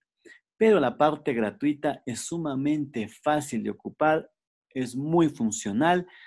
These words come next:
Y si es que quieres más información, pues nos mandas un mensaje. ¿Saben qué, chicos? Israel o Santiago o amigos de P de Agencia, quiero saber mucho más información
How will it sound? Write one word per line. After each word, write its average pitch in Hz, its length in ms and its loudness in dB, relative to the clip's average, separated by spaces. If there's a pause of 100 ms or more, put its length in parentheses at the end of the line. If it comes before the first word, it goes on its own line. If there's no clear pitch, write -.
(1040)
Y 147 140 0
si 143 180 0
es 135 100 -2
que 123 180 -2
quieres 165 300 0
más 127 160 0
información, 113 540 -4
pues 107 180 -4
nos 98 140 -8
mandas 110 360 -4
un 135 160 -8
mensaje. 123 800 -4
¿Saben 120 320 -6
qué, 147 260 -4
chicos? 135 520 -6
Israel 113 600 -2
o 120 40 -4
Santiago 120 560 -4
o 110 140 -2
amigos 120 360 -2
de 107 100 -6
P - 120 -8
de 131 80 0
Agencia, 127 560 -4 (480)
quiero 175 240 6
saber 127 300 0
mucho 131 320 0
más 120 240 2
información 117 760 0